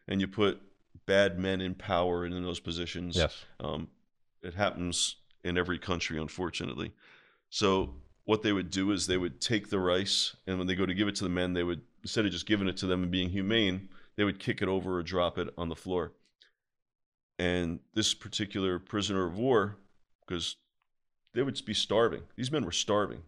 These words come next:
Speaker 1: That bowl of rice was it for the day or a couple days, or they never knew when they were gonna get the food again. And it would have maggots in it or whatever. But what he said was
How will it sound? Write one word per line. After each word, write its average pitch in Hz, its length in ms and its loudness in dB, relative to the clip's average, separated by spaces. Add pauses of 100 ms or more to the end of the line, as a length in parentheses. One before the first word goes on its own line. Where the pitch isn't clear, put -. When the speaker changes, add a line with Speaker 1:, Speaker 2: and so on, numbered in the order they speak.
Speaker 1:
That 113 200 0
bowl 117 200 4
of 95 100 0
rice 101 320 2
was 85 160 -2
it 98 240 0
for 98 100 -6
the 87 100 -2
day 92 280 2
or 87 140 0
a 82 60 -6
couple - 260 -4
days, 90 340 0
or 87 60 -4
they 90 80 -2
never 90 160 -4
knew 92 100 -2
when 90 100 -4
they 87 80 0
were 85 60 -4
gonna 90 160 -4
get 85 140 -6
the 85 80 -6
food 95 380 -6
again. 90 340 -2
And 139 80 0
it 160 40 2
would 120 100 0
have 98 140 4
maggots 92 460 2
in 95 100 0
it 92 140 -2
or 90 60 -2
whatever. 85 420 -2 (2250)
But 107 100 0
what 110 160 4
he 117 60 0
said 123 280 2
was 87 380 0